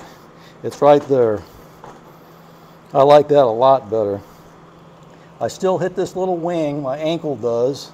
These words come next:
but it doesn't bother me at all. And if I want to stretch out, I can put my foot out there on the end of it like that and just have my legs straight out. But I probably wouldn't ride like that. Like this,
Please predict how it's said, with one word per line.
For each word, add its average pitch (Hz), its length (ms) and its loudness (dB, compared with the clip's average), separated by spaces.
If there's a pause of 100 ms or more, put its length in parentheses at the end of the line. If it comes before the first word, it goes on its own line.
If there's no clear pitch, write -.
(640)
but 117 340 2 (500)
it 120 100 -6
doesn't 135 320 2
bother 139 300 6
me 131 160 -4
at 127 80 0
all. 127 240 4
And 135 100 0
if 156 120 -2
I 180 60 4
want 202 280 2
to - 20 -6
stretch 147 380 -2
out, 139 420 2 (760)
I 127 80 -2
can 131 100 -12
put - 220 -6
my 123 80 -2
foot - 280 -2 (160)
out 151 280 2
there 175 180 4
on 156 140 2
the 135 180 0
end 180 160 0
of 135 140 2
it 135 80 -6
like 120 240 0
that 151 340 4
and 120 100 -12
just - 280 -10 (1200)
have 117 120 -4
my 123 100 -2
legs 123 280 0
straight 131 360 -2
out. 123 260 2
But 117 80 -2
I 143 120 4
probably 131 480 2
wouldn't 127 280 0
ride 127 240 4
like 101 240 -6
that. 110 260 -4 (960)
Like 107 180 -4
this, - 680 0